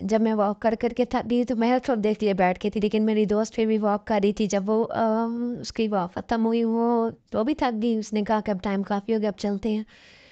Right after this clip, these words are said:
फिर हम यहाँ से, अ, चल दिए अमीन के। तो हम, हमारे एक गली में हमारी, अ, हॉस्टल है, दूसरी गली में हमारा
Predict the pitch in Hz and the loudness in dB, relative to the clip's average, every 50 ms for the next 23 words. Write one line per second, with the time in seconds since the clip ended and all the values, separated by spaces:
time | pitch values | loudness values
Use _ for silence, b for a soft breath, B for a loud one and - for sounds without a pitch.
0 | B B B B - 220 214 214 208 214 220 214 196 190 190 190 185 - 226 220 | B B B B 0 2 2 2 2 2 2 2 2 2 0 0 0 0 0 2
1 | 226 226 - - - 95 85 - 185 180 - 202 190 196 196 185 220 226 226 220 | 2 0 0 -2 -4 -4 -6 -6 -6 -4 -2 -2 -2 0 0 0 2 2 2 0
2 | 202 185 185 180 175 - 196 185 - 233 214 220 233 254 254 247 214 220 233 240 | 0 -2 -2 -4 -4 -2 -4 -4 -2 -2 -2 -2 -2 -2 -2 -2 -2 0 2 2
3 | 247 247 254 226 247 247 220 - 226 220 226 226 226 233 220 220 214 202 190 190 | 2 2 2 2 2 0 0 0 0 2 2 2 0 0 0 0 0 2 2 2
4 | 202 214 214 - - 170 185 180 180 180 196 190 208 - - 240 226 226 208 202 | 2 2 0 2 2 2 2 2 0 -2 -2 -4 -4 -4 -4 -4 -2 -2 0 -2
5 | 220 214 - 214 208 185 185 185 185 202 202 185 185 180 180 185 190 | -2 -2 -2 -4 -2 -2 -2 0 0 0 0 0 0 -2 -2 -4 -6